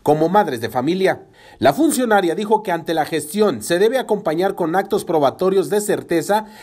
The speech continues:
que dé el desarrollo pleno de los niños. De la misma forma, asisten padres de familia a esta oficina gubernamental para pedir la custodia de sus hijos. Ahí se asesora, se dirige a los juzgados para ampliar el trámite.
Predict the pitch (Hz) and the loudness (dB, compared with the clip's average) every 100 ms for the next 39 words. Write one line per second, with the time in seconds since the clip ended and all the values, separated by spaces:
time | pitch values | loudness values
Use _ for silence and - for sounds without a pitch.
0 | - 180 190 269 - 175 180 254 254 190 | 0 2 2 0 0 -2 0 0 2 2
1 | 208 180 - 196 196 180 127 110 123 208 | 0 -2 0 0 0 -2 -4 -4 -2 0
2 | 214 175 - - _ _ _ _ _ _ | 0 -2 -6 -20 _ _ _ _ _ _
3 | _ - - - 98 120 185 185 - 208 | _ -20 -20 -4 0 2 4 2 2 2
4 | 220 180 143 185 185 143 180 185 151 131 | 2 0 -2 -2 -2 0 0 0 -2 -4
5 | 120 170 196 151 151 165 180 123 180 185 | -2 0 2 2 0 -2 -4 -4 -2 0
6 | 156 196 147 190 147 110 143 170 - - | 2 2 2 0 -2 0 0 0 -8 -4
7 | - 156 170 185 233 233 208 208 226 220 | 2 2 2 -2 0 -2 -2 0 0 2
8 | 202 175 190 247 226 226 139 - _ - | 0 -2 -2 -4 0 0 0 -8 _ -10
9 | - 110 202 269 - - 143 120 123 208 | 0 2 4 2 -2 0 2 2 0 2
10 | 214 202 180 151 160 214 214 214 - 143 | 2 0 -2 -4 -2 -2 0 0 0 0
11 | 165 254 233 160 190 185 180 - 147 120 | 2 0 -2 -2 0 0 -2 0 0 0
12 | 113 139 139 135 123 98 90 92 87 | -2 0 0 -2 -2 -2 -4 -6 -8